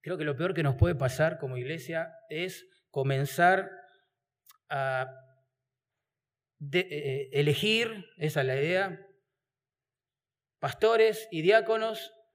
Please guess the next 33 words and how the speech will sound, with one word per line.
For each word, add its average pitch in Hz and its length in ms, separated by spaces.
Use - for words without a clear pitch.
que 135 100
no 160 140
cumplan 165 300
con 147 100
los 143 100
requisitos 147 460
bíblicos. 143 600
Lo 131 200
demás 175 340
es 185 80
cuestión 180 280
de 175 80
tiempo 175 300
para 127 220
que 131 100
se 135 160
desmoronen. 139 520
Por 165 180
eso 196 220
Pablo 208 240
usa 165 180
un 165 100
verbo 180 260
ahí 180 120
que 160 120
es 151 60
muy 170 160
fuerte, 151 540
para 143 160
que 151 80
sepas 208 640
cómo 214 440
debes, 160 720